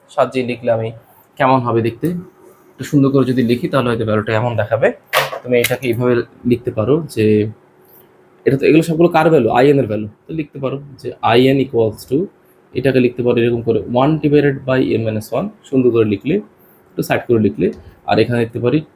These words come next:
tan to the power n minus one into হচ্ছে x minus হচ্ছে I n minus two। তো I n minus two কত? যে integration of tan n minus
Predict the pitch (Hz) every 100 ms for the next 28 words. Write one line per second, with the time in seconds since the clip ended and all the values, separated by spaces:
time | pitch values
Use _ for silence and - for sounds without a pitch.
0 | _ _ 117 110 117 131 180 226 220 _
1 | _ _ _ _ 120 117 - 113 117 -
2 | - 127 120 127 123 135 135 147 170 226
3 | - - - _ _ _ - 117 113 117
4 | 113 - - - 127 175 - - - _
5 | - 104 101 120 120 147 - 247 - _
6 | _ 131 139 135 117 107 107 - 101 -
7 | _ _ - 151 156 160 156 147 147 151
8 | 143 135 156 147 127 127 123 123 123 131
9 | 143 180 - _ _ _ _ _ _ 123
10 | 127 165 208 - - 120 123 131 131 135